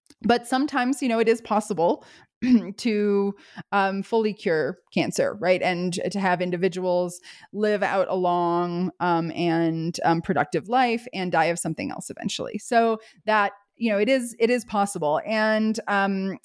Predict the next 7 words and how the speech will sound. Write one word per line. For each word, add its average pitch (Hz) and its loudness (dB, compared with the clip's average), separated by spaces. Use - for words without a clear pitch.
I 208 4
think 208 -2
that 190 0
technologies 202 0
like 175 0
that, 233 2
um, 185 0